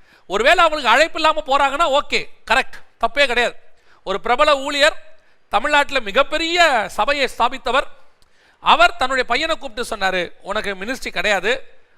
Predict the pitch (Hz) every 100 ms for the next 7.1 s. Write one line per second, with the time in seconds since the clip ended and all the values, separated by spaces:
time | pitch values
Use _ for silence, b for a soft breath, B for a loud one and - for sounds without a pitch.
0 | _ 180 202 240 285 269 233 220 190 208
1 | 220 196 185 220 196 185 - 175 214 254
2 | 240 208 - - - 208 226 214 302 359
3 | 285 269 254 220 208 196 196 175 190 254
4 | 302 285 233 220 196 180 180 - 220 302
5 | - 208 233 185 185 190 185 175 - b
6 | b - 180 - 240 339 294 233 294 294